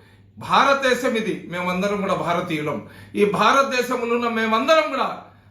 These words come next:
అన్నా తమ్ముళ్ళలాగా కలిసిమెలిసి జీవిస్తామని చెప్పి చదువుకునేటప్పుడే మేము ప్రతిజ్ఞ చేస్తాం,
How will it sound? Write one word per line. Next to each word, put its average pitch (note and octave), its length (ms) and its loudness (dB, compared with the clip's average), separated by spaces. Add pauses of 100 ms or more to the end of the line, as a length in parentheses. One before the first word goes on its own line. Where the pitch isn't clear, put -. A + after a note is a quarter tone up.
అన్నా G3+ 260 0
తమ్ముళ్ళలాగా G3 580 -2
కలిసిమెలిసి G3+ 640 -4
జీవిస్తామని G#3 760 0
చెప్పి G3+ 160 -2
చదువుకునేటప్పుడే G#3 800 0
మేము G#3 180 0
ప్రతిజ్ఞ G3+ 360 0
చేస్తాం, G3 460 0